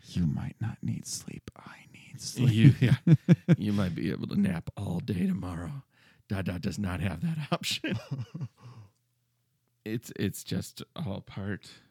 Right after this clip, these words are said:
Speaker 2: it's all part of it. It's very
Speaker 1: Yeah.
Speaker 2: interesting. It, it, honestly, it is fascinating
Speaker 1: Mm-hmm.
Speaker 2: to be like, "This is how it works. This is how you figure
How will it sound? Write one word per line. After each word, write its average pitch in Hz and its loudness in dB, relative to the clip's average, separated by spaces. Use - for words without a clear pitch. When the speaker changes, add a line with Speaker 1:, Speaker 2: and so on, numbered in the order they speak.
Speaker 2:
it's - -12
all 170 0
part 101 -6
of - -6
it. 95 -6
It's 120 0
very 147 4
Speaker 1:
Yeah. 135 4
Speaker 2:
interesting. 139 0
It, 156 4
it, 208 4
honestly, 175 2
it 123 4
is 113 2
fascinating 110 -2
Speaker 1:
Mm-hmm. 170 6
Speaker 2:
to 110 2
be 98 4
like, 92 0
"This 101 -4
is 127 -2
how 131 -2
it - -6
works. 185 -4
This - -2
is 127 -2
how 127 2
you 135 0
figure 143 -4